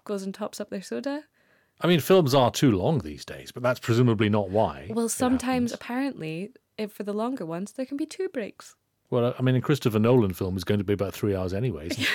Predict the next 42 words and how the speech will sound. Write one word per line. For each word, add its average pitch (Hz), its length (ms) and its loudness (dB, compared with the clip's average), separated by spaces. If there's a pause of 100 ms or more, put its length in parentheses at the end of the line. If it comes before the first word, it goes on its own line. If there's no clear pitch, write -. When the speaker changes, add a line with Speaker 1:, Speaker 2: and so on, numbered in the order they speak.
(120)
Speaker 1:
<laughs> - 220 -20
So - 200 -4
you 262 160 -2
just, 269 200 -6
well, 254 140 0
you 247 100 -2
just 254 200 -6
have 240 100 -10
to 233 80 -10
factor 220 320 -4
in 208 160 -2
another 185 480 -6 (640)
ten 214 240 -4
minutes 196 260 0
Speaker 2:
Yeah, 85 60 -6
Speaker 1:
for 190 80 -6
bathroom 107 340 -2
Speaker 2:
or, 98 40 0
Speaker 1:
breaks. - 320 -10
Speaker 2:
or 101 240 -2
book 104 440 0
a 101 160 4
room 104 240 2
in 104 80 4
a 95 60 4
hotel 117 420 2
for 98 140 -4
the 80 100 -10
night, - 180 0 (720)
<laughs> - 500 0
Speaker 1:
<laughs> - 0 -
Speaker 2:
waiting 143 480 6
for 175 180 8
it 120 100 2
to 131 120 4
start 117 340 4
again. 123 340 2 (640)
I 165 360 6 (380)
think 135 260 -2
the 131 100 4
last 135 400 4
time, 123 460 2